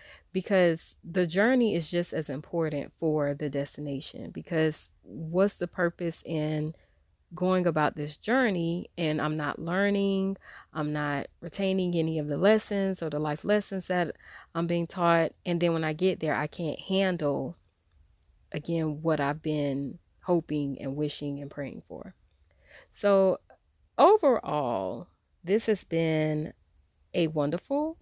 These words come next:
life-changing experience. My hope is that I remain committed even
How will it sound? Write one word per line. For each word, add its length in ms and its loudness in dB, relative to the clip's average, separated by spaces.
life-changing 1120 -2
experience. 920 -6
My 400 4
hope 520 4
is 260 0
that 480 2
I 140 0
remain 640 0
committed 640 -2
even 280 -4